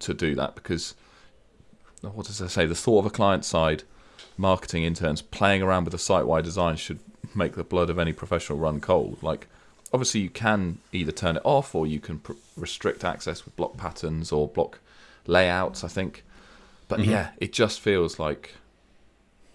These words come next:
Speaker 1: there's, there is a whole host of people that are building sites like that that won't want this. Um, the block editor is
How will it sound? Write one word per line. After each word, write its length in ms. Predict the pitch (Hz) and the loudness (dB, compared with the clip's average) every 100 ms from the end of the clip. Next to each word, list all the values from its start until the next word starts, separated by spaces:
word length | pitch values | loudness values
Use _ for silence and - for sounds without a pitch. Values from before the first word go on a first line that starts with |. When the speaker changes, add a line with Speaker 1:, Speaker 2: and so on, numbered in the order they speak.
| _ _ _ - _ _ _ _ - | _ _ _ -20 _ _ _ _ -4
Speaker 1:
there's, 140 | 107 | -2
there 260 | - 113 104 | 0 2 4
is 100 | 107 | 4
a 60 | |
whole 320 | 101 - 113 101 | 0 4 4 6
host 280 | 107 104 | 2 0
of 80 | - | -4
people 340 | 98 95 65 71 | -6 -4 -4 0
that 160 | 80 - | 0 4
are 280 | 87 82 80 | 4 4 4
building 340 | 87 80 73 | 2 0 -2
sites 360 | - 78 - 82 | -4 -4 -4 2
like 300 | 85 - - | 2 2 -4
that 220 | 65 - - - - - - | -8 -8 -16 -20 -20 -20 -2
that 160 | 82 - | 0 2
won't 300 | 87 90 - | 4 4 2
want 220 | 73 - | -4 -4
this. 380 | 60 - - - _ _ - - - | -8 -10 -12 -16 _ _ -20 -20 -4
Um, 280 | 87 82 76 - | 0 0 -2 -8
the 100 | - | 4
block 260 | 110 104 | 4 6
editor 480 | 101 90 - 87 85 | 4 4 2 4 4
is 180 | 85 | 2